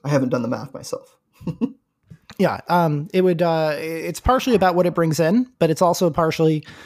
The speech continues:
Speaker 2: about what it would do in terms of solving the problem of a stagnant middle class that's incap-, incapable of escaping and reaching escape velocity.
Speaker 1: Right, and, and like you say, uh, you know, the, the deductions you can, uh, I've,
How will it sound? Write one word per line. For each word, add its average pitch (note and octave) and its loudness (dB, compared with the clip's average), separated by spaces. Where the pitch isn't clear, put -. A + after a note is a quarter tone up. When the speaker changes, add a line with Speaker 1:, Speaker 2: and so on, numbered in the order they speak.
Speaker 2:
about D#3+ 0
what E3 2
it E3 -2
would D#3 0
do D#3 4
in C3+ -2
terms D3+ -2
of C3+ -6
solving D#3+ 2
the C#3 -2
problem D3+ 2
of C3+ -2
a C#3 0
stagnant D#3+ -2
middle D#3 0
class D#3 0
that's B2 -8
incap-, D3 -4
incapable D3 -4
of C3 -8
escaping C#3 -4
and C3+ -6
reaching C#3 -4
escape B2 -6
velocity. - -8
Speaker 1:
Right, B2+ 2
and, B2+ -2
and C3 0
like B2+ -2
you B2+ -8
say, - -2
uh, - -10
you C3+ -2
know, A2+ -2
the, A#2 -4
the B2+ 2
deductions B2+ -4
you C3+ -2
can, B2+ -6
uh, B2+ 2
I've, D#3 4